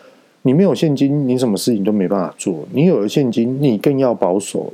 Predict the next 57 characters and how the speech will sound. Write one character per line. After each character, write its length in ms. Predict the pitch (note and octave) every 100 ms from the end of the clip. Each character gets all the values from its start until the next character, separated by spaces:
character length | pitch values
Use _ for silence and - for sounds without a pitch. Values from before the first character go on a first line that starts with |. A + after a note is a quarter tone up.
| -
因 120 | D#3
为 140 | D3+
各 140 | C3+ C3+
位 100 | B2+
大 100 | A2
家 80 | G#2
知 160 | -
道 140 | G#2 F#2+
吗？ 160 | G#2 -
你 100 | B2+
的 80 | B2+
现 340 | - F3+ C#3
金 240 | C3+ C#3 C#3
越 160 | E3 A#2
多 240 | B2 B2
的 140 | B2+
人， 120 | F2+ D#2 F2 _
同 240 | - A2+ D3
等 200 | C3+ F#2+
于 140 | F#2
你 140 | G#2 F#2+
的 100 | F#2+
权 300 | - - G2
力 140 | A#2+
越 240 | G#2 A2 F2+ -
大。 260 | F#2+ - - _
为 140 | - D#3+
什 160 | -
么？ 180 | F2+ - - - - - - _ _
如 140 | - F3
果 120 | F3+
我 120 | A2
今 100 | G2+
天 80 | D3+
身 180 | C#3+ C3+
价 140 | C#3
十 220 | A2+ -
几 180 | A2 F#2+
亿， 300 | F2+ A2+ F#2 -
我 140 | G2+
今 160 | A#2 C3+
天 160 | C3+
我 140 | C3+ G2
要 140 | A2+
去 160 | A2+ -
打 200 | - G2
星 220 | - G#2+
巴 220 | F#2 F2+
克， 200 | - F#2+ E2+ - _ -
台 180 | - A2
湾 180 | B2
地 160 | B2+ B2+
区 200 | G2 G#2+
的 120 | G2
就 160 | F2+ G2
好 160 | F2
了， 80 | -